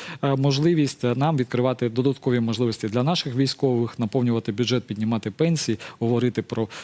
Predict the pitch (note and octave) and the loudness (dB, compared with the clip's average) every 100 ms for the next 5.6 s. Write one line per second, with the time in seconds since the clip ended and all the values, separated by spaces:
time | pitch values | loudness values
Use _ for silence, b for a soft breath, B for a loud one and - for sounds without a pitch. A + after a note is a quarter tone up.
0 | B - A#2 B2+ B2 A#2+ A#2+ - A2+ A#2 | B -4 -2 -2 0 0 0 -2 -2 -2
1 | A#2 - F3 D#3 C#3 C#3+ C#3 A#2+ A#2 A2 | -2 0 2 2 2 2 2 2 2 0
2 | A2+ A2+ G#2 A2 A2+ A2+ G#2+ B - - | -2 -4 -2 0 2 0 -2 B -10 -4
3 | - D3+ B2+ B2 G#2+ G#2+ G#2 A2 G#2+ B2 | 0 0 2 0 0 -2 -2 -4 -2 -2
4 | A#2 A#2 - C3+ A2+ G#2+ G2+ G#2 - A2 | -2 -2 -2 -2 -2 -4 -4 -6 -6 -6
5 | G2+ A2 A#2 A2+ D#3+ | -4 -2 0 2 0